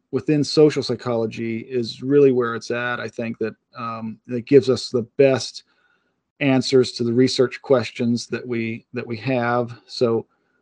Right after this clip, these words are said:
um, a, a, a popular question in social psychology is, um, you know, whi-, which, which persuasive technique works best for this person under these circumstances and th-, these conditions? How do,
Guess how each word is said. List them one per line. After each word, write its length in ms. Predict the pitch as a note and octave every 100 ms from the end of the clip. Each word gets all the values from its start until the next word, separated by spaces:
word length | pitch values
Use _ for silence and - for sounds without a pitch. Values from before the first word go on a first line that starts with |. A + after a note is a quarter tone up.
| _
um, 300 | A#2+ A2+ A2+
a, 360 | B2 A#2 _ -
a, 160 | - A2+ _ _
a 60 | A#2+
popular 440 | - C3+ - B2+
question 460 | - C#3+ B2 - C3
in 80 |
social 360 | A#2+ C3+ B2+ B2+
psychology 760 | - A#2 - B2 A#2 A#2 A#2+ A#2+
is, 640 | B2+ A#2+ A2 A2 - -
um, 420 | A#2+ A#2 A#2+ C3 - _
you 120 | B2+
know, 100 | A#2
whi-, 260 | A#2+ C3+ -
which, 400 | C3+ D3+ - - _
which 320 | E3+ G3+ -
persuasive 680 | E3 D3 - D#3 D#3 D3+ B2+
technique 760 | - D3 - D3 C#3 - - - _ _ _ _
works 340 | C#3+ C#3+ C3+ -
best 460 | - C3+ B2+ -
for 140 | - A2+
this 220 | A#2 G#2+
person 500 | - C#3+ B2 C3 C3
under 200 | A#2+ A#2
these 220 | C3 C3+
circumstances 960 | C#3 B2+ B2+ A2+ - B2 A#2+ B2 A#2+ A2+
and 140 | A2
th-, 100 | A2+
these 220 | B2+ B2
conditions? 560 | - B2+ B2 A#2 A#2+ A2+
How 260 | A2+ A2
do, 100 | D3+